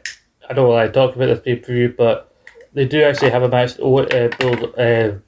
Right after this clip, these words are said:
Billy Gunn and Road Dogg, but that, but it was also, like, Over the Edge ninety-nine, and I think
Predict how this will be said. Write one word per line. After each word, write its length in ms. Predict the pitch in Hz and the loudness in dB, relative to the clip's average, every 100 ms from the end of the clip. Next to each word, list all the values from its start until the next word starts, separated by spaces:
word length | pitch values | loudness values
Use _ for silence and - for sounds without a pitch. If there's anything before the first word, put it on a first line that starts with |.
| - | -2
Billy 220 | 123 123 | 2 2
Gunn 340 | 123 120 120 123 | 2 2 0 -2
and 180 | 113 | -2
Road 260 | 110 123 123 | 0 0 2
Dogg, 340 | 123 117 110 - _ _ _ _ _ _ | 2 2 0 -6 _ _ _ _ _ _
but 60 | 127 | -2
that, 280 | 120 123 - | 0 -2 0
but 120 | 123 | 2
it 40 | |
was 100 | 117 | 4
also, 260 | 123 120 123 | 2 2 0
like, 120 | 120 135 | 0 2
Over 280 | 131 117 | 2 2
the 200 | 117 117 | 2 2
Edge 280 | 117 117 113 | 4 2 0
ninety-nine, 640 | 117 120 120 117 123 123 123 | -2 -2 0 0 2 2 2
and 20 | |
I 100 | 117 | 0
think 360 | 131 127 127 | 0 -2 -4